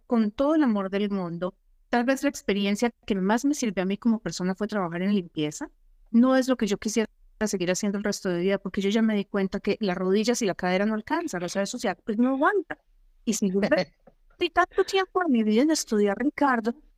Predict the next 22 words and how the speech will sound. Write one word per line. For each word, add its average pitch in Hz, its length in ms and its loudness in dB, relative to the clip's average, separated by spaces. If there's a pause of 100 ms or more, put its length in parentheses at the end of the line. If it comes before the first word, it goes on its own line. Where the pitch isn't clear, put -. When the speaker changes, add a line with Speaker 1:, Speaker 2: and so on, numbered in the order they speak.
(280)
Speaker 1:
es - 80 -2
Speaker 2:
Claro. 202 240 -2
Speaker 1:
algo 302 160 -2 (120)
para 311 120 -2
poderme 233 580 0
pensionar, 277 800 -2
y - 20 -2
los 233 220 -2
trabajos 208 420 -2
de 302 80 -2
supervivencia 208 760 -2
Speaker 2:
No - 20 -4
te - 120 -8
Speaker 1:
no 277 120 4
lo 277 200 4
dejan 262 480 0
Speaker 2:
sirven 139 300 -4
para 113 220 2
Speaker 1:
pensionar 127 60 2
Speaker 2:
eso. 160 160 -4
Speaker 1:
a - 20 -2
uno. 262 120 -4